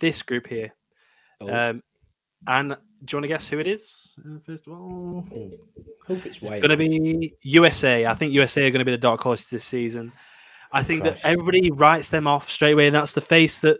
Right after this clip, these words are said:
Speaker 1: everyone has, Cal. <laughs>
Speaker 2: <laughs>
Speaker 1: They finished third in the conmebol, which isn't great,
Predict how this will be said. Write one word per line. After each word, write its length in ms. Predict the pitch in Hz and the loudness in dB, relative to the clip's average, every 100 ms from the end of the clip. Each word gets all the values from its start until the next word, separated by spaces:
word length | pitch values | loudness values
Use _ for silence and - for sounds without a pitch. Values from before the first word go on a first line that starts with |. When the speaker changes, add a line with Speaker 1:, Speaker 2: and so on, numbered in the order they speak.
| - | 0
Speaker 1:
everyone 360 | 147 147 151 147 | -4 0 0 0
has, 320 | 160 147 139 | 2 2 2
Cal. 480 | 123 131 127 139 139 | -4 0 0 -2 2
<laughs> 0 | |
Speaker 2:
<laughs> 60 | 202 175 - - 170 - 190 _ - - _ - - - - - - - - - | 2 4 2 4 2 2 -10 _ -16 -16 _ -20 -18 -14 -14 -14 -16 -18 -18 -10
Speaker 1:
They 60 | 165 | 0
finished 260 | 214 - | 0 2
third 180 | 196 190 | 0 0
in 100 | 180 | -2
the 80 | 170 | -4
conmebol, 560 | 180 165 151 151 147 | -4 -4 -2 0 0
which 240 | 147 131 - | -4 -10 -12
isn't 200 | 139 135 | -12 -10
great, 500 | 131 123 127 135 | -4 0 -2 -2